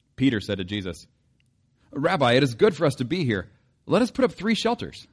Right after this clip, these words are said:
one for you, one for Moses, and one for Elijah." He did not know what to say. They were so frightened. Then a cloud appeared and covered them,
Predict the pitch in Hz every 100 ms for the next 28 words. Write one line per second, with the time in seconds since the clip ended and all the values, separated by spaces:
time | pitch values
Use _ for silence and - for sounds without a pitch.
0 | _ 95 90 104 170 240 147 107 101 131
1 | 185 185 156 165 160 170 208 127 80 -
2 | _ _ _ _ _ - 104 104 90 87
3 | 85 - 90 80 - _ _ 113 98 -
4 | 87 - 80 76 69 _ _ _ _ _
5 | _ _ _ _ _ _ _ _ 135 139
6 | 123 - - 147 175 123 104 82 71 -
7 | _ _ _ _ 110 113 165 143 - 71